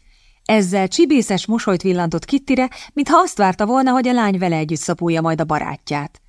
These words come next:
"Valóban?" kérdezte szórakozottan Kitty. "Elég, ha valaki megnézi, hogyan lovagol, és láthatja, mennyire könnyed a mozgása." Hinsley szemöldöke feljebb ugrott, de mielőtt felelhetett volna, felcsendült a zene,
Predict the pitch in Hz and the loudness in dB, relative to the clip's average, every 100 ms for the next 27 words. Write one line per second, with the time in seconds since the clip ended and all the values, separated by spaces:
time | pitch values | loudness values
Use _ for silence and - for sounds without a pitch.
0 | _ _ _ _ _ 214 269 339 339 214 | _ _ _ _ _ 0 2 2 2 2
1 | 214 220 - _ _ - 208 185 180 180 | 2 -2 -6 _ _ -2 0 0 -2 -4
2 | - 220 190 185 175 - 170 - 160 - | 0 0 0 -2 -4 -4 -4 -4 -8 -8
3 | 156 _ _ _ _ - 330 262 208 233 | -10 _ _ _ _ 0 4 4 2 2
4 | 226 202 220 214 185 180 185 196 175 170 | 2 2 0 2 0 0 0 0 0 0
5 | 170 170 190 226 359 330 233 - 233 294 | 0 0 2 2 0 0 -2 0 2 4
6 | 190 160 - 160 151 151 151 147 156 147 | 2 0 -2 -2 -2 -2 -4 -6 -6 -8
7 | - 151 _ - _ _ _ _ _ _ | -10 -12 _ -20 _ _ _ _ _ _
8 | 285 349 - 285 - 240 226 220 226 214 | 2 2 2 -2 2 2 4 0 0 -2
9 | - 185 156 151 151 151 160 151 _ - | -2 0 0 -2 -6 -2 -2 -2 _ -20
10 | - - - 208 214 208 208 320 320 202 | -20 -14 -2 2 2 0 0 0 2 2
11 | 175 165 156 170 160 170 - 196 175 175 | 0 -4 -6 -4 -2 -4 -2 -2 -2 -2
12 | 165 156 151 147 226 254 | -2 -2 -4 -2 0 0